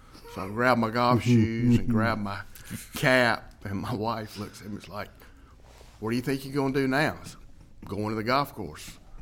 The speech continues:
Speaker 1: "For what?" I said, "I'm gonna try to hit some range balls." She said, "I don't think that's a good <laughs> idea." I said, "Well, if I hit two, I just hit two. If I hit fifty, I only hit fifty." But I went.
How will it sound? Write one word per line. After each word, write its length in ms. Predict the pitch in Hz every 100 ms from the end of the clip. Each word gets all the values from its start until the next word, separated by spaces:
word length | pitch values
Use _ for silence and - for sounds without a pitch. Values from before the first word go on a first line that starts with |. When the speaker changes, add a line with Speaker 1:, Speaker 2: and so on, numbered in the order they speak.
| - - -
Speaker 1:
"For 100 | 87
what?" 440 | 87 127 170 - - - - -
I 40 | -
said, 160 | - -
"I'm 60 | 107
gonna 80 | 165
try 280 | - 123
to 100 | 120
hit 240 | 107 131 -
some 180 | 101 98
range 400 | 160 185 127 107
balls." 300 | 92 80 - - - - - - - - - - - - - - - - - - -
She 200 | - - 110
said, 160 | - -
"I 80 | 131
don't 140 | 262
think 180 | 151 127
that's 200 | 127 131
a 40 | 101
good 200 | 107 -
<laughs> 100 | -
idea." 520 | 120 95 175 160 - - - - - -
I 60 | -
said, 140 | - 123
"Well, 120 | 135
if 80 | 143
I 80 |
hit 340 | 143 170 202 -
two, 340 | - 190 190
I 40 | 156
just 220 | 131 139
hit 240 | 147 143 -
two. 320 | 147 147 143 - - - - -
If 60 | 98
I 20 |
hit 280 | 117 131 -
fifty, 480 | - 135 127 127
I 60 | 110
only 260 | 101 110 101
hit 240 | 104 101
fifty." 360 | - 67 - - - - - - -
But 100 | -
I 140 | 113 147
went. 420 | 156 151 147 -